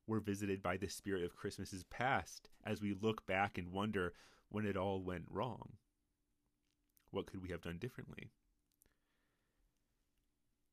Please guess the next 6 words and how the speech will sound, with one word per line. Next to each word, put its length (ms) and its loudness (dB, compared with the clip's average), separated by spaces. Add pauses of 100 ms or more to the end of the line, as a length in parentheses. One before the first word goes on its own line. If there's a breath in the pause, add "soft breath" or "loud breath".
(400)
There 120 8
is 200 4
something 380 -2
enchanting 560 -2
about 260 -4
Christmas. 640 -12